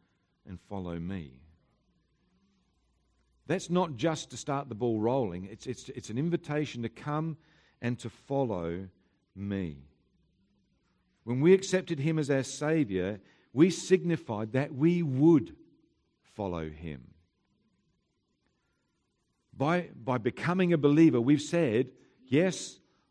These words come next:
I'm going to follow you, Lord Jesus." So, what does it mean to follow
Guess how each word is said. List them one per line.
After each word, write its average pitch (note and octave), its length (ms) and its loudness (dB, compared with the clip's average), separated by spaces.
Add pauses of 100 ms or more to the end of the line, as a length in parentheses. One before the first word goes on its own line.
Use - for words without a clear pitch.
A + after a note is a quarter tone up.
(100)
I'm D#3 260 0
going D3 320 2
to C3 200 -2
follow C#3 640 -2 (280)
you, G#2 460 -2 (160)
Lord F#2+ 240 -6
Jesus." D#2+ 680 -8 (1400)
So, F3 360 2 (600)
what D#3+ 160 2
does G3+ 160 2
it E3+ 80 2
mean D#3 560 2
to D3 120 -4
follow D#3+ 800 0